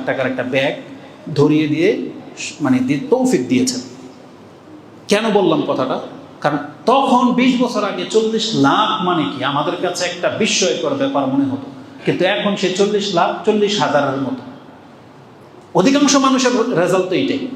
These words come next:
যারা পয়সাওয়ালা, যারা দুনিয়া চলাফেরা করেন। আর আপনি বিস্ময় বোধ করবেন না, আপনি খোঁজ নিয়ে দেখেন, আপনার সংসারে আপনি প্রত্যেক মাসে যে কত টাকা খরচ করেন, আপনি লাইফে তিরিশ বছরে আপনি কত চল্লিশ লাখ খরচ করে ফেলে দিয়েছেন।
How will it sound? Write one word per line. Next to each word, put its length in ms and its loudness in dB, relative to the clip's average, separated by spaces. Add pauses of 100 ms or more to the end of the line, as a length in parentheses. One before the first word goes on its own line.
(120)
যারা 240 4
পয়সাওয়ালা, 540 2
যারা 240 0 (100)
দুনিয়া 220 2
চলাফেরা 400 -2
করেন। 260 -4 (220)
আর 80 2
আপনি 200 -2
বিস্ময় 340 2
বোধ 260 2
করবেন 280 2
না, 180 0 (160)
আপনি 280 0
খোঁজ 220 2
নিয়ে 160 0
দেখেন, 300 -2
আপনার 360 0
সংসারে 540 -2
আপনি 280 -4
প্রত্যেক 380 -2
মাসে 240 0
যে 220 0
কত 140 -2
টাকা 220 -2
খরচ 320 -2
করেন, 240 0 (280)
আপনি 440 0
লাইফে 500 0
তিরিশ 320 -2
বছরে 260 0
আপনি 240 -4
কত 240 -2
চল্লিশ 280 -2
লাখ 180 0
খরচ 200 -2
করে 200 0
ফেলে 200 -6
দিয়েছেন। 320 -10